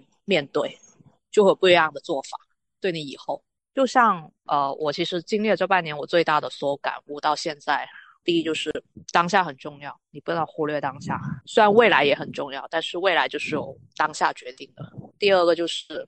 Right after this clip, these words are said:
我分手的时候，其实有一段时间我很痛苦的原因，是因为我觉得我的止痛药不在了。就我觉得我恋人走了，对于我来说是，他是我最后的一个依靠，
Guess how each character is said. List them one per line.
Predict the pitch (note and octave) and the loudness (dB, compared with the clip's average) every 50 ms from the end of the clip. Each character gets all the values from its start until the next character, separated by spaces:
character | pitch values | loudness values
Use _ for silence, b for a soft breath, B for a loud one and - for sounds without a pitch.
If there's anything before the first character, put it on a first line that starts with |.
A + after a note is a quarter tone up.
| _ | _
我 | - F#3 D#3+ | 2 4 4
分 | D#3 - A3+ A#3+ | 4 4 2 2
手 | - G3 | 2 0
的 | D#3+ D#3 | 0 0
时 | - - D#3 | 0 0 0
候， | D#3+ | 0
其 | - - D3+ | 0 -2 -8
实 | - - | -6 -6
有 | D3+ D3 D3 | -6 -4 -2
一 | |
段 | D#3 D#3+ D#3+ | 0 0 0
时 | D#3+ - D3+ | 0 -2 -4
间 | C#3 C#3 C#3 D3 | -6 -6 -6 -6
我 | D3 - - | -6 -6 -6
很 | - - D#3 - | -6 -8 -10 -8
痛 | - - G3 F3 | -4 -2 -2 -2
苦 | - - D3 | 0 -2 -4
的 | - | -2
原 | C#3+ C#3 C#3 | -2 -4 -6
因， | C#3+ D3 | -6 -8
是 | D3 - - E3 | -6 -4 -4 -2
因 | E3+ | -2
为 | E3 | -2
我 | D#3 - - | -4 -4 -4
觉 | C3+ B2 - | -6 -6 -2
得 | - - - - - - - | -2 -2 -2 -2 -6 0 2
我 | F3+ F3 | 4 4
的 | F3+ | 4
止 | F3 - E3 D3+ | 4 2 0 -2
痛 | - - G3 F3+ | 2 2 2 4
药 | F3 F3+ F3 D#3+ - - E3 | 4 4 4 4 2 0 -6
不 | - E3 | -8 -6
在 | - - F3+ D#3 D3 B2+ | 2 4 4 4 4 2
了。 | - b b b b b b b b _ | -2 b b b b b b b b _
就 | - C4+ | -4 -2
我 | A3+ D3+ | -2 -2
觉 | - D3+ | -2 -4
得 | D#3 D#3 | -4 -4
我 | D3 D3+ | -2 0
恋 | E3+ F#3+ E3+ | 0 0 0
人 | D3+ D3 - | -2 -4 -4
走 | - D3+ C#3+ - | -6 -6 -6 -6
了， | - - | -8 -6
对 | - F3 | -4 -4
于 | E3 | -2
我 | D#3 D3 B2+ | -2 -2 -4
来 | C3 C#3+ | -4 -6
说 | - - - | -8 -10 -10
是， | - - - - - - _ | -12 -12 -12 -12 -14 -16 _
他 | _ - A3 G3+ | _ -2 -2 2
是 | - A#3+ | 2 2
我 | - | 0
最 | - - G#3+ | 2 0 -2
后 | F#3 - G3 E3 | 0 0 -2 -2
的 | D3 | -2
一 | C3+ | -4
个 | C#3 C3+ | -8 -12
依 | - D3 D3+ - | -12 -12 -6 -6
靠， | - - - - - | -6 -6 -6 -8 -10